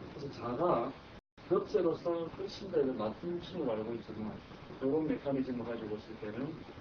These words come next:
됩니다. 임목이 대번에, 대번에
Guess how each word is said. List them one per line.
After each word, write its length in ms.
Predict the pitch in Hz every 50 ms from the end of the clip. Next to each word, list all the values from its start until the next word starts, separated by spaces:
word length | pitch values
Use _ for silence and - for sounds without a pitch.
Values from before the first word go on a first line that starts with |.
| - -
됩니다. 340 | 110 107 107 - - - - - - - - - - - -
임목이 580 | 196 208 202 190 175 160 160 175 185 180 170
대번에, 560 | - - 120 123 113 156 180 196 165 127 - - - - - - - - - - - - - - - - - - - - - - - - - - - - - -
대번에 400 | - 120 117 139 151 170 180 185